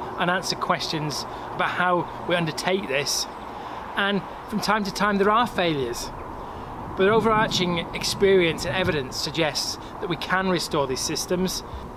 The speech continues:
In West Wales, we have planted three quarters of a million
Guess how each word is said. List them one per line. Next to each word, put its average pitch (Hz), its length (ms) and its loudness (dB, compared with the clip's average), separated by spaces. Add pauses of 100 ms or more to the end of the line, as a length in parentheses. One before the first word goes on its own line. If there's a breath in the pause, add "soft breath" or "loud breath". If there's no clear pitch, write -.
(1040)
In 180 100 4
West 247 260 2
Wales, 170 440 2 (300 loud breath)
we 170 60 4
have 170 160 0
planted 208 480 0
three 185 320 4
quarters 185 420 2
of 160 80 2
a - 20 0
million 160 320 0